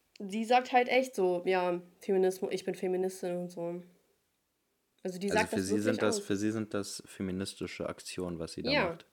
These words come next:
Speaker 1: das ist Feminismus für sie.
Speaker 2: Hm. Ja.
Speaker 1: Und ich glaube, da hat jemand das Wort Feminismus nicht verstanden. Aber ich glaube, das haben achtundneunzig Prozent der Frauen heutzutage auch nicht verstanden, was Feminismus ist, weil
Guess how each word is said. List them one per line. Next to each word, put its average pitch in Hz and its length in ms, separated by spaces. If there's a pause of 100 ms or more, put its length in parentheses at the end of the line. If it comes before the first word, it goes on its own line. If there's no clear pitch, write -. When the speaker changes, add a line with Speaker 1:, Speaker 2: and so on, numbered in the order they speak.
(240)
Speaker 1:
das - 400
ist - 260
Feminismus 240 600
für 170 140
sie. 165 220 (180)
Speaker 2:
Hm. 82 200 (960)
Ja. - 100
Speaker 1:
Und 190 100
ich 180 120
glaube, 180 260
da 208 100
hat 202 80
jemand 208 200
das 208 100
Wort 208 160
Feminismus 202 440
nicht 202 120
verstanden. 208 460
Aber 175 180
ich 175 100
glaube, 190 140
das 185 140
haben 196 120
achtundneunzig 196 480
Prozent - 420
der 190 140
Frauen 208 340
heutzutage 175 460
auch 165 80
nicht 170 140
verstanden, 170 380
was 170 100
Feminismus 170 540
ist, 175 180
weil 175 220